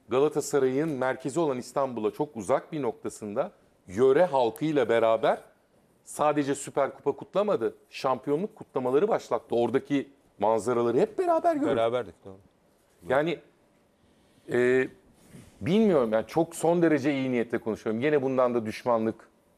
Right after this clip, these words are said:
Speaker 1: e, güdenler, düşman yerine koyacak olanlar olabilir. Ama hayat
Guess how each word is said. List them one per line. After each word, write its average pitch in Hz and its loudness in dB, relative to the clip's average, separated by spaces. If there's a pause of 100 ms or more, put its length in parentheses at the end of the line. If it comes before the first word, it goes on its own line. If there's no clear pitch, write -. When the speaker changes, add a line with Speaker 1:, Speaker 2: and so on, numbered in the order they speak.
(220)
Speaker 1:
e, 110 -4
güdenler, 98 0 (380)
düşman 131 -2
yerine 120 0
koyacak 113 0
olanlar 107 2
olabilir. 92 -2 (540)
Ama 185 2 (360)
hayat 160 2